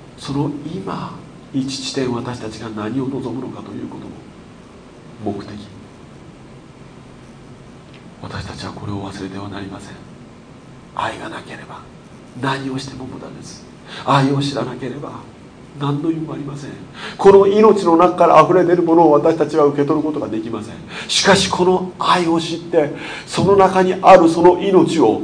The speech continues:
存分に受け取るのであれば、無限の神が私たちの中から溢れ出て、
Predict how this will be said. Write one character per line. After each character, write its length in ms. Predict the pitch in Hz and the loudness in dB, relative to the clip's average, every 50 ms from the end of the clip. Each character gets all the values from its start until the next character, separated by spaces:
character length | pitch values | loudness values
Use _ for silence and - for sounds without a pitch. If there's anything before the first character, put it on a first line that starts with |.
| - - - - - - - - - | -8 -12 -14 -18 -20 -20 -20 -18 -16
存 600 | 127 - - - - - - - 208 214 226 233 | -12 -8 -4 0 0 0 0 0 -2 -6 -6 -6
分 300 | 208 208 220 226 220 208 | -4 -2 -2 -2 -2 -2
に 100 | 208 226 | -2 0
受 120 | 226 214 185 | 0 0 2
け 120 | 185 190 | 2 2
取 180 | 185 190 185 196 | 2 2 2 2
る 40 | 190 | 2
の 100 | 180 175 | 4 4
で 80 | 180 | 6
あ 100 | 175 175 | 6 6
れ 100 | 185 190 | 6 6
ば、 340 | 170 160 156 135 117 - - - - - - - - | 8 8 6 6 4 2 -4 -10 -12 -12 -10 -6 0
無 240 | 143 151 170 175 | 4 6 6 8
限 240 | 170 175 190 214 208 | 10 10 10 10 12
の 160 | - 220 220 | 12 10 10
神 240 | 220 - 196 208 208 | 10 10 8 8 10
が 200 | 208 214 208 208 202 | 10 12 12 12 12
私 220 | 208 220 214 214 | 10 10 8 8
た 100 | - 202 | 8 6
ち 60 | 202 208 | 6 8
の 160 | 202 190 185 | 8 10 10
中 180 | 190 196 190 | 10 8 8
か 140 | 196 202 190 | 8 8 10
ら 180 | 170 165 160 156 | 10 10 10 10
溢 140 | 156 185 214 | 10 12 12
れ 240 | 214 208 208 202 | 12 12 12 12
出 260 | 202 190 156 143 135 | 10 10 8 6 4
て、 20 | - | 0